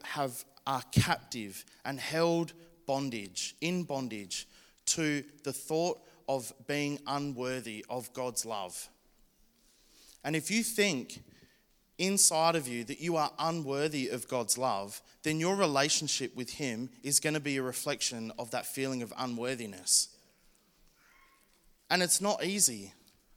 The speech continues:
I understand. There are things every day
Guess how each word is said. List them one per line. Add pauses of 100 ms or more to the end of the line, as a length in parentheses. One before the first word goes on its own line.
(120)
I
understand. (280)
There
are
things
every
day